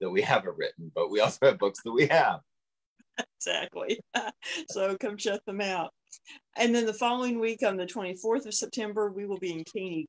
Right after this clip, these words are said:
Speaker 2: Kansas, actually in the Little Ozarks, uh, Kansas, it's called, and for the Border Town Paracon, where we'll both be presenting, uh, on various topics. And, um,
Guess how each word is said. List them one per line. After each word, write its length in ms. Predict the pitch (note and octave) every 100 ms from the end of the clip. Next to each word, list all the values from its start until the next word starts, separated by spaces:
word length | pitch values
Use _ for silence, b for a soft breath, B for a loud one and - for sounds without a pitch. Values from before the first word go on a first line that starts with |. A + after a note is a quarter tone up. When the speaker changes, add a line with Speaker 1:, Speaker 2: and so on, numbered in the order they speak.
| -
Speaker 2:
Kansas, 680 | A3 A#3+ C4 E3+ F#3 C4 -
actually 460 | F3+ E3+ - F3+ C#3+
in 100 | D3
the 80 | C3+
Little 300 | C#3+ C3 -
Ozarks, 560 | F3 A#3+ B3+ F3+ F3 -
uh, 480 | - E3 D#3 D3 C#3 - _ -
Kansas, 640 | F3 D3+ D3+ D3+ F#3+ - - _ _ _ _
it's 260 | D#3 D#3 -
called, 460 | D3+ D3 D3+ F3+ -
and 420 | D#3+ D#3+ D3 D3+ - _
for 180 | F3+ E3
the 100 | D#3
Border 280 | D#3 E3 E3
Town 300 | E3+ F3 D3 A#3+
Paracon, 600 | A#3+ C4 G#3 E3+ F3 G3+
where 160 | E3
we'll 180 | D#3 D#3
both 280 | D3 D#3 D#3
be 180 | D#3+ D3+ -
presenting, 760 | D3 - G#3+ A#3 C3 C#3+ C4+ - _ _ _ _ -
uh, 200 | E3 D#3
on 240 | E3 D#3+ D#3
various 440 | D#3+ D#3 D3 C#3+
topics. 760 | - G#3 G3+ - - - - - _
And, 680 | D#3 D#3+ D3+ D3 D3 C#3+ D3 -
um, 560 | - D3 C#3+ C#3 C#3+